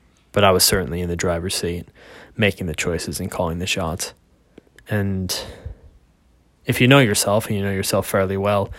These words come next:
when you're in the driver's seat and you're calling the shots, you can really enjoy it. You can really have an amazing time. And I've done that before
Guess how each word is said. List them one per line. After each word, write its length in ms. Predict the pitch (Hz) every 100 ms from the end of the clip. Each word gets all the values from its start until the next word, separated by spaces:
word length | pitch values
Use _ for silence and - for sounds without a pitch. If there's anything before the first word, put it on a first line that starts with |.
| - - -
when 160 | - 110
you're 100 | 107
in 80 | 113
the 80 | 98
driver's 340 | 104 104 104
seat 120 | -
and 60 | 92
you're 100 | 90
calling 320 | - 98 92
the 40 |
shots, 520 | 92 - 104 98 - - -
you 120 | 135
can 160 | - 104
really 240 | 101 98
enjoy 340 | 95 98 98
it. 180 | 92 82 - _ _ -
You 80 | 117
can 160 | 110
really 220 | 107 104
have 140 | 101 98
an 80 | 92
amazing 420 | 92 92 92 92
time. 360 | - 95 95 - - _ _ _ _ -
And 120 | 104
I've 100 | 101
done 220 | 95 110
that 240 | 101 82 -
before 560 | - - - - -